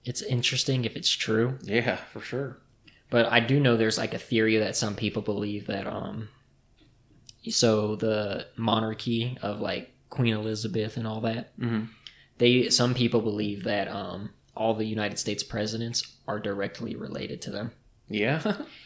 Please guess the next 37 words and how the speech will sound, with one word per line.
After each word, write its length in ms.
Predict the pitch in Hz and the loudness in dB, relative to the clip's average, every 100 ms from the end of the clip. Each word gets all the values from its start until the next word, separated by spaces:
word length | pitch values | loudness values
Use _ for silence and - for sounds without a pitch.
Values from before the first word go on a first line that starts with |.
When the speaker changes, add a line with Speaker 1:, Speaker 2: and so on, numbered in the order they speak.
| - | -8
Speaker 1:
Yeah, 200 | - 165 | 2 4
even 340 | 120 123 131 113 | 4 2 -2 0
Barack 300 | 120 131 135 | 0 0 2
Obama. 420 | 120 127 131 101 - _ | 0 2 0 -4 -8 _
Speaker 2:
Dang. 480 | 107 98 143 135 - _ - - _ - - - | -6 -2 -2 -4 -8 _ -20 -20 _ -20 -14 0
I 80 | 131 | 4
know 100 | 165 | 6
there's 240 | 160 139 | 6 6
the, 320 | 123 113 104 - | 6 6 6 2
I 80 | 127 | 4
don't 120 | 127 | 4
know 60 | |
if 60 | 107 | 4
it's 140 | 95 - | -2 0
a 40 | |
theory 180 | 117 107 | 4 4
or 140 | 101 | 2
a 20 | |
fact, 320 | 98 131 107 107 | 2 4 4 4
but 100 | 104 | 2
I'm 140 | 104 | 2
pretty 180 | - 113 | 0 0
sure 120 | 104 | -2
it's 80 | 107 | -4
a 40 | |
theory, 300 | 104 120 98 - | -2 0 0 2
that 140 | 104 | 2
all 180 | 107 113 | 4 2
the 80 | 113 | 2
presi-, 680 | 110 120 113 117 113 110 - - | 2 2 4 2 2 0 -6 0
presidents 500 | 120 113 113 110 - | 2 2 2 0 2
were 160 | 110 | 0
in 80 | 104 | 0
a 60 | 101 | 0
part 200 | 117 110 | 0 0
of 120 | 107 | 0
a, 200 | 104 | -2